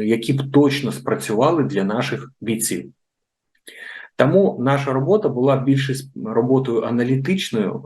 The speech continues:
Ми збирали і збираємо сучасний досвід,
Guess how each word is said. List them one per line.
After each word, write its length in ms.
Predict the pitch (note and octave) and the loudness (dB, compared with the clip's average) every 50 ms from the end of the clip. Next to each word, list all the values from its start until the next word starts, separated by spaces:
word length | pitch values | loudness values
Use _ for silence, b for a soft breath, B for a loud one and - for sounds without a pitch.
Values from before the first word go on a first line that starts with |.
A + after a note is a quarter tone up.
| - - | -8 -2
Ми 180 | A#2 B2+ C3 A#2+ | 2 4 4 4
збирали 640 | G#2 G#2 G#2+ B2 A#2 A#2+ A#2 B2+ D3 E3+ F#3 F3 C#3 | 2 2 2 2 2 2 2 2 2 2 2 2 0
і 120 | A#2 A2+ | -2 -2
збираємо 680 | G#2+ G#2 A#2 G#2+ G#2+ A2 A#2 B2 C3 C3 C3+ C3+ C3 | -2 2 2 4 4 4 4 4 4 4 4 4 4
сучасний 680 | C3+ - D3+ C3+ C3+ - C3 A2+ G2+ F#2+ - - G#2+ G2 | 4 4 2 2 2 4 2 2 2 0 -2 -4 -6 -2
досвід, 600 | G2+ B2 B2+ C3+ C#3 C3+ C3+ D#3 D#3 - - | 2 2 4 4 2 2 0 -2 -4 -6 -8